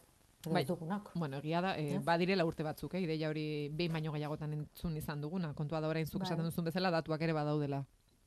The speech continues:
Speaker 1: Bai, bai. Eta niretzako hemen botatzen dute interesgarriena, eh? Da, da, gero esango dut zergatik. Sigma dos enpresak, eh,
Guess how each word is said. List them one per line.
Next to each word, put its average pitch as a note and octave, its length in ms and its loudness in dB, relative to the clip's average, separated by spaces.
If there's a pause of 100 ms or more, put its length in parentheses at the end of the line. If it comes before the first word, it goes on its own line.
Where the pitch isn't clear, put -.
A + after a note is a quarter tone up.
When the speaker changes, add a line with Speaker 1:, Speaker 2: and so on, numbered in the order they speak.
Speaker 1:
Bai, F#3 400 0
bai. F3+ 240 0 (120)
Eta G3 200 6
niretzako A3 360 6
hemen B3 140 8
botatzen G3 300 6
dute F3 180 2
interesgarriena, F3 880 0
eh? A3+ 40 0
Da, E3+ 120 2
da, G3 260 6 (500)
gero G3 140 6
esango F#3+ 220 6
dut E3+ 80 4
zergatik. F3 520 2
Sigma A3 420 8
dos A3 240 6
enpresak, G#3+ 580 4 (460)
eh, E3+ 420 8